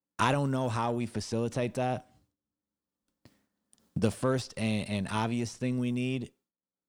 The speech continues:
is for the bad apples to be held accountable. Justice has to be served. The thug cop and his accomplices have to be charged. They have to be convicted. And they gotta be sent to prison.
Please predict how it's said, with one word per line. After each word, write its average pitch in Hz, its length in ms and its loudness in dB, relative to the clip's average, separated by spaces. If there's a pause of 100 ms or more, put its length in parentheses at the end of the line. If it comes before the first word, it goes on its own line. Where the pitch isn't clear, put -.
(120)
is 110 180 2
for 107 320 0
the 98 100 -2
bad 101 300 0
apples 101 400 -2
to - 120 -4
be 92 120 0
held 95 240 -2
accountable. 113 640 -2 (380)
Justice 117 480 0
has 117 180 2
to 113 120 -4
be 107 100 0
served. 113 440 -2 (800)
The 101 120 2
thug 120 360 0
cop 120 320 0
and 110 160 0
his 104 240 0
accomplices 113 720 -2
have 104 200 0
to 101 100 -4
be 92 100 -2
charged. 113 600 -2 (520)
They 104 80 2
have 104 200 2
to - 80 -4
be 95 120 -2
convicted. 117 720 -2 (560)
And 98 140 2
they 113 80 4
gotta 120 180 2
be 131 80 -2
sent 135 220 -2
to 127 80 -6
prison. 123 300 -2